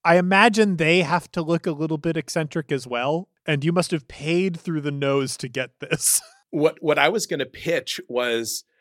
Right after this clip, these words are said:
Speaker 2: what if the bottom of the boat, since it is flat,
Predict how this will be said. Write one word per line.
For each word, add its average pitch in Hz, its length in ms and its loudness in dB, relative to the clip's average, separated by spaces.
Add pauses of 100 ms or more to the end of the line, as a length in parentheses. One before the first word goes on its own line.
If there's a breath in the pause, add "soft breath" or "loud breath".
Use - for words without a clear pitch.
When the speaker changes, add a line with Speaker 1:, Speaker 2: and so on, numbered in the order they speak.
Speaker 2:
what 123 380 -6
if 139 380 -6 (160)
the 131 160 -4
bottom 123 520 -4
of 113 180 -10
the 117 80 -6
boat, 113 640 -4 (240)
since - 320 -8
it 113 160 -10
is 117 240 -8
flat, 107 560 -8